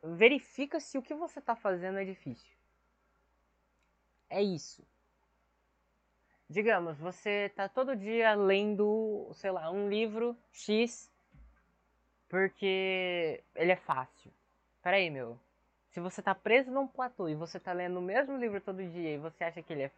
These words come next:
fácil, procura um livro que é mais complexo. Eu não tô falando em questão de complexi-, complexidade, em questão de palavras. Tipo, óbvio, por que você vai ler um livro de astrofísica se você não é um astrofísico, você não tem interesse em aprender astrofísica?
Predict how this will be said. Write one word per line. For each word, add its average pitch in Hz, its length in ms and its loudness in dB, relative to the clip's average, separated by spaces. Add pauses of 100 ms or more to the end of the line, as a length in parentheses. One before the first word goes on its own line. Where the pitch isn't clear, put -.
(140)
fácil, 170 640 -8 (840)
procura 185 380 -2
um 262 60 0
livro 311 200 -4
que 311 120 -4
é - 20 0
mais 269 320 -4
complexo. 175 880 -4 (580)
Eu 170 60 8
não 226 140 12
tô 254 80 -6
falando 240 360 0
em 233 100 -4
questão 196 460 -6
de 185 60 -4
complexi-, 180 640 -8 (140)
complexidade, 160 840 -2
em 156 120 -6
questão 156 320 -10
de 156 80 -14
palavras. 120 580 -2 (540)
Tipo, 160 260 -6
óbvio, 139 600 6
por 180 160 -6
que 247 120 -2
você 277 280 -6
vai 220 160 2
ler 185 180 2
um 185 260 -4
livro 170 300 -4
de 160 240 -6
astrofísica 170 1500 -6 (640)
se - 80 -8
você 349 240 -8
não 302 140 -2
é 247 60 -2
um 240 120 0
astrofísico, 202 720 -8
você 160 240 -12
não 180 80 -6
tem 190 180 -8
interesse 156 540 -4
em 143 60 -8
aprender 135 300 -10
astrofísica? 117 640 -14